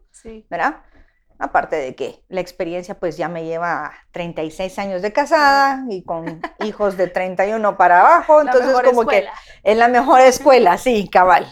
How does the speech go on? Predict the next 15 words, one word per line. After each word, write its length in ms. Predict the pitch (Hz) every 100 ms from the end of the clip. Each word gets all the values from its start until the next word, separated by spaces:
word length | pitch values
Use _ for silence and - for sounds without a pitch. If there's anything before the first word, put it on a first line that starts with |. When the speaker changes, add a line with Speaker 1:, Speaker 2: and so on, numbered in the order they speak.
| 175
Speaker 2:
así 240 | 185 -
es. 300 | 180 - - -
Entonces, 680 | 202 - 208 226 220 - _ _ _ _
pues 120 | 440
en 140 | 427 320
eso, 300 | 311 294 - -
en 220 | 247 262
eso, 200 | 247 202
y 100 | 233
por 160 | 240 240
Speaker 1:
Buenísimo. 80 | 240
Speaker 2:
eso 160 | 240
es 100 | 254
que 360 | 254 196 - _ _ _ _ _
tengo 480 | 240 214 190 -